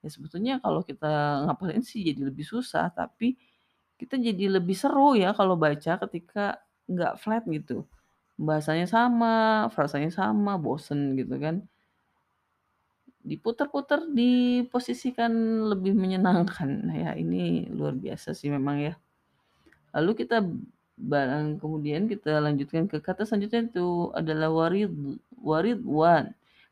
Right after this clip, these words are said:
Kata ini maknai keriduan dikaitkan dengan Allah. Sebelumnya muncul dalam bentukan lain di ayat dua ratus delapan puluh dua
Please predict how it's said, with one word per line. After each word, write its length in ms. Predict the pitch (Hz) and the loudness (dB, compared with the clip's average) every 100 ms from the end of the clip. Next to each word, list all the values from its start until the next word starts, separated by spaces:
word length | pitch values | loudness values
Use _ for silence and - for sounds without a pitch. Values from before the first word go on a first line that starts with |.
| - | -6
Kata 160 | - | 0
ini 160 | 196 202 | 2 4
maknai 320 | 190 180 175 | 2 2 0
keriduan 640 | 175 180 170 156 147 143 214 | 0 0 0 4 4 6 4
dikaitkan 400 | 202 165 170 180 | 0 -2 -2 0
dengan 240 | 165 160 | 0 2
Allah. 400 | 165 147 - 156 | 2 2 -2 -6
Sebelumnya 380 | - 147 170 247 | -4 -2 2 4
muncul 260 | 254 285 | 4 2
dalam 560 | 240 220 214 214 214 208 | 2 2 2 2 4 4
bentukan 320 | 196 202 202 | 2 0 0
lain 300 | 196 202 226 | 0 2 2
di 80 | 190 | 2
ayat 240 | 151 151 | 0 -2
dua 100 | 151 | -4
ratus 100 | 151 156 | -4 -2
delapan 200 | 151 151 | -2 -2
puluh 120 | 156 | -2
dua 120 | 151 | -2